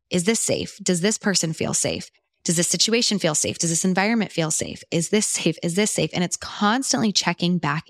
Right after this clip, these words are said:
in. And anytime that anything in your environment or in a situation pings as familiar to something in that database of a past situation when you weren't safe or didn't get your needs met,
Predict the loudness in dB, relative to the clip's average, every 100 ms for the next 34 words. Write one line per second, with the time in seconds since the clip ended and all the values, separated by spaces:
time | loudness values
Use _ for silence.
0 | 0 0 0 -8 _ _ _ _ 0 0
1 | 0 _ 2 4 2 0 2 2 4 2
2 | 0 _ 0 2 4 2 0 0 2 0
3 | -2 -8 -16 -14 0 2 4 2 2 2
4 | 2 2 2 2 0 0 2 2 2 2
5 | 2 2 2 0 -4 -6 0 2 2 0
6 | 0 0 0 0 2 4 2 2 2 2
7 | 0 -2 _ _ _ -2 2 2 2 2
8 | 2 0 0 2 2 2 0 0 0 -4
9 | -10 _ _ _ 2 2 2 0 2 2
10 | 2 2 2 0 0 2 2 2 0 2
11 | 2 0 0 0 2 2 2 2 2 2
12 | 0 0 0 2 0